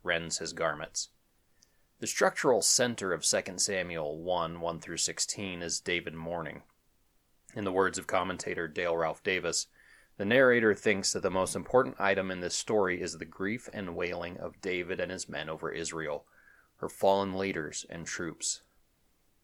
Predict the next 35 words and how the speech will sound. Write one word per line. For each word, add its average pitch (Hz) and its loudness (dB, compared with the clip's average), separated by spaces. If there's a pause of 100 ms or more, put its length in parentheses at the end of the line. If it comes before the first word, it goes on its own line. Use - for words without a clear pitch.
(280)
So - 6
far 160 6
from 107 -2
finding 107 0
this 92 -2
to - -6
be 87 -6
good 87 -2
news 104 0
is 82 -6
David, 78 -4 (560)
he 147 0
has 151 4
the 107 0
Amalekite 92 0
who 107 -6
brought 107 4
the 85 -2
news, 82 -4 (260)
and 147 -4
who 113 -2
falsely 87 0
claimed 90 -2
to 92 -2
have 82 -4
taken - -6
Saul's 85 2
life, 165 4 (520)
executed. - -4 (960)
And 113 2
then 165 4
David 110 2
continues 92 -6
to - -14
mourn, 87 -6